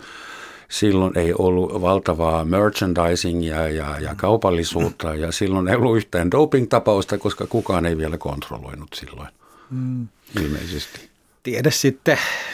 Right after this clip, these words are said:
Speaker 2: Ehkä se on myös asia, että me suomalaiset haluamme ajatella näin. Ö, seuraavat kisat oli Melbourneissa viisikymmentäkuusi. Mennään kysymään australialaisilta, että kokivatko he, että ne kisat olivat sitten jotenkin olennaisesti erilaiset kuin Helsingin, niin en tiedä.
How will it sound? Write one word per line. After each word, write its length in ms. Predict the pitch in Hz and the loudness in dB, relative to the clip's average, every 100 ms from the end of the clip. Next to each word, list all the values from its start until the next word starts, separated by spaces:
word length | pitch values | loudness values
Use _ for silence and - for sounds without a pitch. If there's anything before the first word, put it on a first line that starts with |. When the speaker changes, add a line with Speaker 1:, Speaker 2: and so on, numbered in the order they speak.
| - - | -14 -8
Speaker 2:
Ehkä 280 | 127 120 - | -6 -4 -2
se 240 | 127 131 127 | 0 0 2
on 180 | 131 127 | 2 4
myös 260 | 131 120 - | 4 2 -6
asia, 320 | - 131 - 120 | -4 -2 0 0
että 160 | - | 0
me 180 | 127 131 | 2 2
suomalaiset 800 | - 147 123 127 120 117 123 - - | 2 2 4 4 2 0 -4 -10 -6
haluamme 500 | - 147 127 131 123 | 0 2 4 2 2
ajatella 500 | 123 113 117 113 113 - - - | 0 -2 -2 -2 -4 -8 -14 -4
näin. 400 | 127 127 123 123 - - | 0 2 0 -2 -6 -8
Ö, 160 | 131 - - - | -8 -8 -12 -10
seuraavat 600 | 131 - - 147 139 135 | -6 -4 2 4 6 2
kisat 300 | - 131 123 | 2 2 4
oli 140 | 139 131 | 4 4
Melbourneissa 580 | 143 135 127 127 - 127 | 4 4 4 2 0 -2
viisikymmentäkuusi. 640 | 123 123 - 135 131 - 156 123 127 120 | -2 -4 -4 0 0 -2 -8 -12 -12 -12
Mennään 440 | 139 135 131 131 | -8 -2 2 2
kysymään 300 | 127 131 135 | 2 2 4
australialaisilta, 840 | 143 - 135 135 135 131 143 123 135 | 4 4 4 6 6 6 4 4 2
että 260 | 127 139 - - - - - _ | 4 0 0 -12 -14 -16 -20 _
kokivatko 540 | - 135 139 135 135 135 | 0 4 6 4 4 4
he, 100 | 135 | 4
että 180 | 127 127 | 4 2
ne 120 | 127 | 2
kisat 320 | - 127 120 | 0 0 2
olivat 260 | 127 123 - | 2 2 0
sitten 260 | 135 127 | 0 2
jotenkin 340 | 131 135 131 143 | 2 2 0 2
olennaisesti 440 | 139 123 127 - | 4 4 2 0
erilaiset 340 | 135 127 123 - | -2 0 -2 -2
kuin 140 | 123 | -2
Helsingin, 420 | 127 117 117 120 | -2 -2 -2 0
niin 160 | 131 135 | 0 0
en 140 | 135 | 0
tiedä. 340 | 135 131 120 | 2 2 2